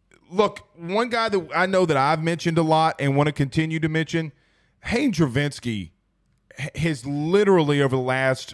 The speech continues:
let's just call it month, been the backbone of your team when it comes to guys at the plate.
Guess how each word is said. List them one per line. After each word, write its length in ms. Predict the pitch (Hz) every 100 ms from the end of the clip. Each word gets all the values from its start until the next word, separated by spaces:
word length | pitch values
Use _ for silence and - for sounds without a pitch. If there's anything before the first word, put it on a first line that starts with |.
| -
let's 220 | 135 135
just 160 | 117 -
call 200 | 143 117
it 40 |
month, 520 | 120 127 113 92 -
been 140 | 120 135
the 80 |
backbone 600 | 117 107 135 131 117 123 110
of 100 | 98
your 140 | 107
team 420 | - 104 120 123 _ _ _ _ _ -
when 200 | 135 127
it 120 | -
comes 260 | 143 131
to 80 | -
guys 380 | 120 117 123 120
at 80 | 107
the 60 |
plate. 420 | 101 117 123 127